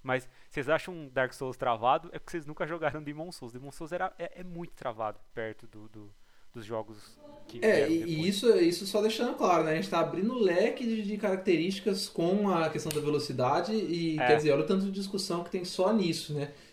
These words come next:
Speaker 2: Mas então,
Speaker 1: Pois é.
Speaker 2: passando pra outra coisa que eu acho que, é, que, que dá pra chamar de pilar, de fundamento, é, aí eu vou colocar a minha, a minha impressão, né? Eu acho que vocês vão concordar.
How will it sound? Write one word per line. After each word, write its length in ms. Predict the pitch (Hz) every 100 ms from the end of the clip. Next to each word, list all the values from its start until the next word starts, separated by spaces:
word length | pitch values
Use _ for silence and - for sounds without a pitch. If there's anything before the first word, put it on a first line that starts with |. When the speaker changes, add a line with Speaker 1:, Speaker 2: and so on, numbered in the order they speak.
| -
Speaker 2:
Mas 240 | 127 147
então, 520 | 165 170 165 160 151 -
Speaker 1:
Pois 160 | 131 139
é. 40 |
Speaker 2:
passando 360 | 143 123 175 185
pra 140 | 190
outra 260 | 175 190 185
coisa 240 | 180 185
que 80 | 175
eu 60 | 175
acho 180 | 165 -
que, 100 | 160
é, 320 | 139 123 117
que, 200 | 131 127
que 220 | - 131
dá 120 | 139
pra 120 | 139
chamar 240 | 151 151 139
de 80 | 135
pilar, 580 | 143 123 120 139 135
de 80 | 123
fundamento, 840 | 120 131 123 120 117 139 160 117 - _ _ _
é, 400 | - 107 110 110
aí 120 | 110 120
eu 100 | 120
vou 80 |
colocar 300 | 135 127 131
a 40 | 131
minha, 640 | 135 131 123 110 104 104 104
a 20 |
minha 200 | 117 120
impressão, 520 | 123 127 - 123 107
né? 120 | 107
Eu 80 | 107
acho 120 | 107
que 60 | -
vocês 220 | - 113
vão 120 | 113
concordar. 760 | 107 117 113 127 117 107 104 -